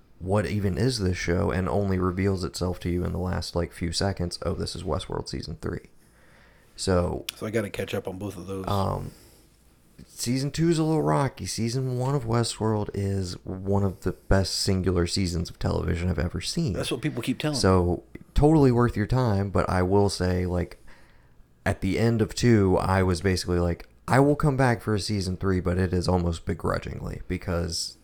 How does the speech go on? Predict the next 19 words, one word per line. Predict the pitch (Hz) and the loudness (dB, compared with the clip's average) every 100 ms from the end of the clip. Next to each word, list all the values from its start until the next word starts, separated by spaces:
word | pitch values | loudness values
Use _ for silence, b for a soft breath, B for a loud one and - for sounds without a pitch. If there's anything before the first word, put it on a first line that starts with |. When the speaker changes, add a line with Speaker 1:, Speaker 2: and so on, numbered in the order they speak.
| - | -12
Speaker 1:
uh, | - - B B B B B B B B B | -10 -10 B B B B B B B B B
Speaker 2:
Well, | 127 | 0
then | 147 | 4
maybe | 156 127 | 6 6
Speaker 1:
we | |
Speaker 2:
I'm | 147 | 4
Speaker 1:
could | 151 | 6
get | |
Speaker 2:
gonna | 120 | 4
Speaker 1:
into | 101 117 | 4 2
Speaker 2:
love | 98 | 2
Speaker 1:
it. | 82 | -2
Speaker 2:
it | - | -6
because | - 101 | -6 -4
I | 107 | -4
feel | 143 | 0
like | 123 107 | 0 2
every | 107 104 101 | -2 -2 -6
seas-, | - - 113 104 - | -6 -6 -6 -8 -10